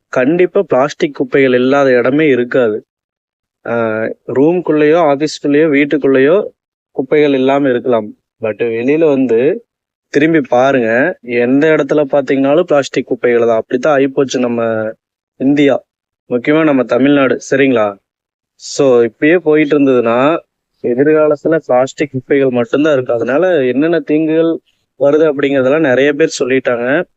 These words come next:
கவர்மெண்ட்டும் எடுத்து சொல்லிட்டாங்க. But இருந்தாலும், அஹ், யாருமே அதை யூஸ் பண்ண வேண்டாம்னு சொல்லல. யூஸ் பண்ண வேண்டாம்னு சொன்னாலுமே அது புழக்கத்துலதான் இருக்குது. But யூஸ் பண்ணாலும் பரவாயில்ல,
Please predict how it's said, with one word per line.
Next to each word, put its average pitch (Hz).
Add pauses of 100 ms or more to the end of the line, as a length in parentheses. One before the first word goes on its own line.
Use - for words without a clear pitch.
(460)
கவர்மெண்ட்டும் 151
எடுத்து 135
சொல்லிட்டாங்க. 120 (720)
But 127
இருந்தாலும், 170 (180)
அஹ், 131
யாருமே 185
அதை 143
யூஸ் 196
பண்ண 180
வேண்டாம்னு 170
சொல்லல. 123 (720)
யூஸ் 135
பண்ண 156
வேண்டாம்னு 156
சொன்னாலுமே 156
அது 160
புழக்கத்துலதான் 143
இருக்குது. 127 (920)
But 120
யூஸ் 196
பண்ணாலும் 185
பரவாயில்ல, 147